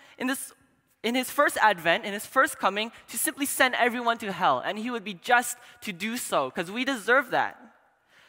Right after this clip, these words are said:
However, he was sent instead in order that the world might be saved through him, as our text shows. God's purpose for sending his very own son was to provide salvation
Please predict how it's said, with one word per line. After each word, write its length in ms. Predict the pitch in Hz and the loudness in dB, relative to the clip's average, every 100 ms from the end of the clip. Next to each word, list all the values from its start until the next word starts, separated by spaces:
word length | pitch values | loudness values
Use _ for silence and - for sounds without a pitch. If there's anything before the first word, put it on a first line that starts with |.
| _ - | _ -6
However, 680 | 190 220 254 214 185 190 - - _ _ _ _ _ | 0 2 2 2 2 2 -6 -20 _ _ _ _ _
he 140 | - 202 | -12 -10
was 100 | 208 | -2
sent 220 | 233 226 | 0 0
instead 600 | 180 - - 202 196 196 - | -2 -8 0 2 2 -2 -12
in 140 | 170 175 | -12 -8
order 420 | 202 214 202 202 | -2 0 0 0
that 160 | 185 | -2
the 80 | 170 | -4
world 580 | 170 180 202 208 208 208 _ | -4 -2 0 0 -2 -6 _
might 180 | - 196 | -6 -6
be 80 | 175 | -4
saved 600 | 165 - 196 190 196 185 _ | -8 -4 -2 -2 -4 -10 _
through 380 | - - 196 208 | -18 -12 -10 -10
him, 300 | 185 160 151 | -8 -10 -8
as 240 | 143 147 - | -6 -6 -6
our 160 | 151 | -8
text 340 | 156 170 - - | -8 -12 -12 -14
shows. 540 | - 214 190 127 - _ _ _ _ _ _ | -8 -6 -6 -10 -16 _ _ _ _ _ _
God's 300 | - 208 220 | 2 4 2
purpose 400 | - 240 226 214 | -2 -6 -4 -6
for 100 | - | -8
sending 360 | 185 - 220 214 | -8 -4 -4 -4
his 180 | 208 185 | -10 -6
very 320 | 208 220 226 | -2 0 0
own 200 | 226 240 | -2 -6
son 520 | - - 202 196 214 - - - | -8 0 2 2 -4 -18 -18 -14
was 120 | 180 | -12
to 100 | 220 | -8
provide 480 | 196 165 208 226 233 | -8 0 4 4 2
salvation 760 | 226 196 170 240 247 - 185 | -2 -2 -4 -6 -6 -12 -14